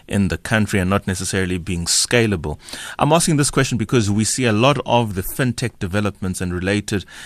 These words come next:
technological developments and sort of business developments taking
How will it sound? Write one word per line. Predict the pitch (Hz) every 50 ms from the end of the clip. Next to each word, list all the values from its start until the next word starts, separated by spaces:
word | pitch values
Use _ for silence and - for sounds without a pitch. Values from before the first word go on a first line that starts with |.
| - - _
technological | - 117 - 101 95 98 107 107 113 101 101 98
developments | 87 87 85 98 101 98 - - 101 98 98 95 90 - -
and | 92 87 85
sort | - 104 92
of | 90 78 80
business | 95 104 95 101 101 95
developments | - 92 85 90 90 - 90 90 - - - - - - -
taking | - - 101 101 - 92 92 95 98 92 90 92